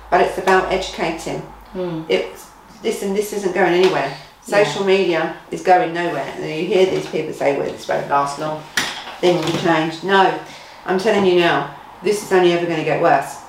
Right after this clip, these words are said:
Speaker 1: It's gonna get worse. But so we have to be on it.
Speaker 2: Mm.
Speaker 1: And the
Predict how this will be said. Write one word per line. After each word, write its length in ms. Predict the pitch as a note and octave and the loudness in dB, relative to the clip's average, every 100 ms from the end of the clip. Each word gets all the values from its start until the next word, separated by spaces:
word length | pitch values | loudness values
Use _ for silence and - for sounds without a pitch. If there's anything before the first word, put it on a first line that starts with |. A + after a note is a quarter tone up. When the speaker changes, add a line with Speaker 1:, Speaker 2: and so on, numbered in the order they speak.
| - - - - | -18 -18 -10 -4
Speaker 1:
It's 180 | - - | -2 2
gonna 220 | F#3 F#3 | 4 4
get 180 | E3+ E3 | 2 0
worse. 440 | D#3 - - - - - - | 0 0 -4 -12 -16 -14 -10
But 160 | - | -8
so 160 | G3 F3 | -2 2
we 120 | G3 | 2
have 200 | G3+ - | 0 -2
to 60 | F#3+ | 2
be 100 | F3+ | 2
on 140 | E3 | 2
it. 180 | - - - - - - F3+ | -6 -10 -18 -20 -20 -20 -12
Speaker 2:
Mm. 120 | E3 | -4
Speaker 1:
And 160 | F3 | -2
the 120 | F#3 | 0